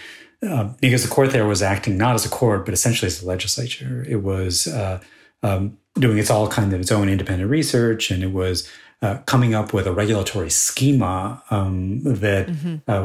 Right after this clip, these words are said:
Speaker 1: really is the sort of thing that you would expect to come out of a legislative body or a, um, an agency, right, tasked with implementing, um, a, a broad legislative plan in detail rather than a court,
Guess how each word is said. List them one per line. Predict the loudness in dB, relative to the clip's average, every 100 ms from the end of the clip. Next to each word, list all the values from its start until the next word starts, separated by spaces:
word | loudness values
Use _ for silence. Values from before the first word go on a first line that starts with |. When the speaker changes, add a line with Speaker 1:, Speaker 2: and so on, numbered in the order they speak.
| -2
Speaker 1:
really | 2 4 4 4
is | 2
the | 0
sort | 0 0
of | 2
thing | 0 0
that |
you | 0
would | -2
expect | -2 -2 -2 -2
to |
come | -4 -2 0
out | 0
of | -2 -2
a | -2
legislative | 0 -2 -2 -2 -4
body | -4 -4 -2 -4 -4
or | -4 -2 -2 -2
a, | -4 -4
um, | -6 -6 -10 -8
an | -6 0
agency, | 0 2 0 0 -2 -4 -6 -8 -20 -20 _ -2
right, | -2 -2
tasked | -2 0 2 0 -2 -2
with | -2
implementing, | 0 0 0 -2 -2 -2 -2 -2 -4
um, | -4 -4 -4
a, | -4 -6 -4 -6
a | -4
broad | 0 2 2 -2 -8 -20 _ _
legislative | -2 0 0 0 0 -2 -6 _
plan | 0 2 2 2
in | 0 0
detail | 0 0 0 0 2
rather | 2 2 -2
than | -4
a | -6
court, | -6 -6 -8 -14